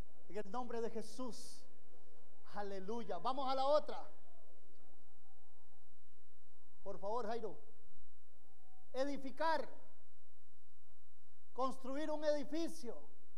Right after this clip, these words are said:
Fundamentar o establecer una entidad.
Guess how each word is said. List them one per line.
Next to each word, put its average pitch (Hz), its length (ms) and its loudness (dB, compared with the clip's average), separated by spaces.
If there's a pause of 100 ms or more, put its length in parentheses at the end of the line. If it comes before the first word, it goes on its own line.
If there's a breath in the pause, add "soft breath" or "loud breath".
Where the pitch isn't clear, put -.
(380)
Fundamentar 254 720 0
o 294 60 2
establecer 262 800 0
una 269 500 0
entidad. 247 580 0